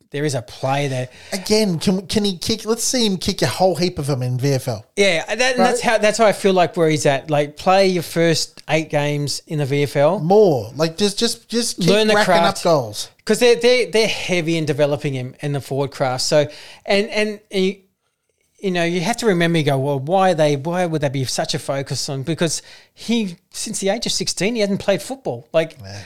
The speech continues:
Speaker 1: so he's got a lot of, of those key years where you develop in the T-, T A C and all that. He
Speaker 2: Yeah.
Speaker 1: missed the whole lot.
Speaker 2: But you're also in that T A C Cup, sixteen-year-old, eighteen-year-old sort of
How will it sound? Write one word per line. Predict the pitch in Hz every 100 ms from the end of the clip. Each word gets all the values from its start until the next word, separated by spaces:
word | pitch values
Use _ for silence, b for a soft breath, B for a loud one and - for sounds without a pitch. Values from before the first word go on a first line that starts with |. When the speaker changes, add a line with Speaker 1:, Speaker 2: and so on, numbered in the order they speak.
| B
Speaker 1:
so | - 214 202
he's | - 240 -
got | 220
a | 170
lot | 156 160 185 185 190
of, | 180 147 - b
of | 170 147
those | 165 -
key | - 240
years | 208 185 139
where | 160
you | 151
develop | 143 135 160 151 131 - _ _
in | 170 156
the | 147 143 131 - b
T-, | - - - -
T | 170
A | 147 135
C | - 190
and | 165
all |
that. | 151 165
He | 190
Speaker 2:
Yeah. | -
Speaker 1:
missed | 208 226 -
the |
whole | 147 180 175
lot. | 165 131 - B B
Speaker 2:
But | - 196
you're | 208
also | 277 - 180
in | 160
that | 160 156
T | 170 156
A | 139
C | - 151
Cup, | 143 147 -
sixteen-year-old, | - 156 - 143 143 143 147 143
eighteen-year-old | 147 151 147 143 139 135 131
sort | 139
of | 135